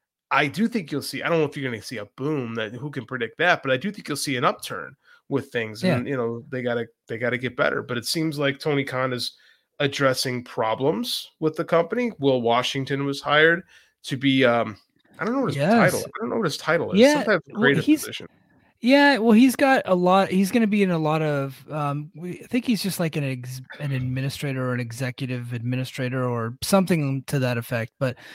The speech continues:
Speaker 2: he's gonna be wearing a lot of hats. He's gonna be helping with creative. He's gonna be doing, uh, promotion, sales, marketing, um, um, human, or human resources or something like that. Talent relations is what they're saying.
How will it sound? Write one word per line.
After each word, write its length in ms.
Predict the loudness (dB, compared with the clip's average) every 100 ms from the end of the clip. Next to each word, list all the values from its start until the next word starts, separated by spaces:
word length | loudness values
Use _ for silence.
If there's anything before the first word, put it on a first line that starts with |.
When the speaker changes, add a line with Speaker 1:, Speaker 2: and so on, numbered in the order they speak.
| -2 4
Speaker 2:
he's 160 | 6
gonna 160 | 10 10
be 80 | 10
wearing 280 | 10 10
a 40 | 10
lot 180 | 8 6
of 60 |
hats. 300 | 4 4 0
He's 100 | 0
gonna 140 | 2 4
be 80 |
helping 200 | 4 2 -2
with 140 | -4
creative. 400 | -4 -2 -2 -2
He's 140 | -4
gonna 140 | -6 -6
be 80 | -4
doing, 280 | -4 -2
uh, 140 | -2 -4
promotion, 640 | -6 -2 -2 -2 -4 -4
sales, 640 | -4 -2 0 0 -2 -4 -10 _ _ _ -2
marketing, 760 | 0 0 0 -2 0 -2 -2
um, 460 | -2 -2 -4 -8 -12 _ -14
um, 260 | -10 -10
human, 340 | -10 -6 -4 -4
or 380 | -4 -6 -6 -6 -8
human 260 | -4 -2
resources 520 | -2 -2 -4 -6 -6 -8
or 60 |
something 220 | -6 -4
like 100 | -2
that. 160 | -2 -2
Talent 240 | 0 0
relations 480 | 0 0 0 -2 -4
is 140 | -6 -8
what 80 |
they're 160 | -6 -8
saying. 280 | -6 -8